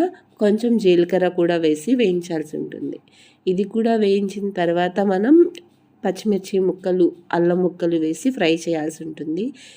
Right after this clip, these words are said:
ఇవి ఒక టూ మినిట్స్ ఫ్రై అయిన తర్వాత ఇందులో నుంచి పచ్చివాసన పోయాక అందులోనే మనం ఎండుమిర్చి కూడా వేయాల్సి ఉంటుంది. ఎండుమిర్చి వేగిన తర్వాత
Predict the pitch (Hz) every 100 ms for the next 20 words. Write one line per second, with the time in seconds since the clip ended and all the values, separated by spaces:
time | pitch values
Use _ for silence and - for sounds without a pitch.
0 | _ 190 190 214 208 196 190 202 190 185
1 | 202 202 - 190 165 175 175 180 160 151
2 | 151 151 208 240 185 170 165 160 160 175
3 | 196 190 180 - 180 180 180 180 156 160
4 | 170 - 370 - - _ _ _ _ _
5 | _ _ _ _ _ _ _ _ 180 214
6 | 196 190 196 196 190 214 254 - 190 190
7 | 196 185 - 175 180 175 170 160 147 143
8 | 156 160 156 156 180 - 185 190 202 196
9 | - 220 180 160 170 190 180 156 170 170